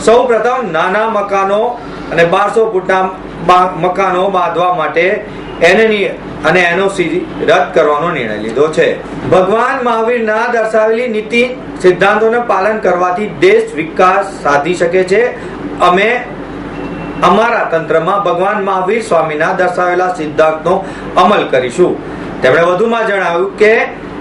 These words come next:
ચાર નીતિ વિષયક નિર્ણયો લીધા, લીધા છે. તેમાં એક, પારદર્શક વહીવટ ચલાવવો,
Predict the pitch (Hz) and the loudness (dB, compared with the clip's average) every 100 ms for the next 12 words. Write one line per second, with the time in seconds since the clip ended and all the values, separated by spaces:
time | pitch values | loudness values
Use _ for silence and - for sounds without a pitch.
0 | - 196 226 233 220 226 240 233 247 214 | 0 2 4 2 0 0 0 2 0 0
1 | 214 214 226 220 214 208 - - 175 180 | 0 2 0 0 0 -2 -2 0 2 4
2 | 202 196 240 247 214 202 220 208 214 - | 2 2 0 2 0 0 0 0 -2 -4
3 | - - 202 202 208 220 180 185 185 214 | 0 4 4 4 2 0 0 0 2 0
4 | 220 214 208 214 220 | 0 0 2 2 0